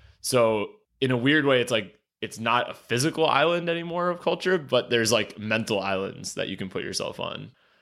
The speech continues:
Like, think about certain memes or jokes that just perpetuate within small communities that most people would have no idea what you're talking about. Like Pepe the Frog or whatever.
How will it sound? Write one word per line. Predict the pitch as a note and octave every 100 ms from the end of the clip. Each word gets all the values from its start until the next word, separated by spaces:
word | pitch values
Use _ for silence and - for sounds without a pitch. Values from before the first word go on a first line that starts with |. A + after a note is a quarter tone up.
| _
Like, | B2+ B2 -
think | F3
about | E3+ D3+
certain | D3 B2+ B2+ A#2+
memes | A#2 A#2+ A#2+
or | A2+ G#2+ G2+
jokes | A2+ A#2+ A#2+ - -
that | G#2+ F#2+
just | G#2
perpetuate | A#2 G#2 A2+ A#2 A2
within | G#2 G#2 G#2
small | F#2+ - G2+ G2
communities | G#2 G#2+ G2+ F#2 F2+ G2+ - _ _ _ _ -
that | F#2 - _
most | C3 A#2 A#2 A#2+
people | G#2+ G#2
would | G#2
have | G2
no | G#2+ G#2
idea | F#2+ G2+
what | F#2+
you're | G2
talking | A2+ G2 F#2+
about. | F2+ F2+ - _ _ _ _ _
Like | B2 B2+
Pepe | D#3+ F#3 G3
the | C3+
Frog | - G#2+ C3
or | D3
whatever. | D#3 D#3+ E3 E3